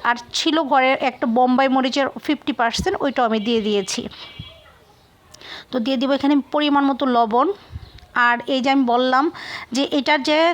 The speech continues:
কলমি শাকের যে একটা গন্ধ আছে, এটা যাওয়ার জন্য আপনি এখানে যে আমি বোম্বাই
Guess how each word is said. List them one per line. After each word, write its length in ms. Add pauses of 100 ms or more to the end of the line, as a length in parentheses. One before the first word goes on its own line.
(120)
কলমি 340
শাকের 280
যে 100
একটা 120 (100)
গন্ধ 200 (120)
আছে, 200
এটা 100 (100)
যাওয়ার 260 (120)
জন্য 240 (360)
আপনি 200 (180)
এখানে 320
যে 100
আমি 100 (100)
বোম্বাই 320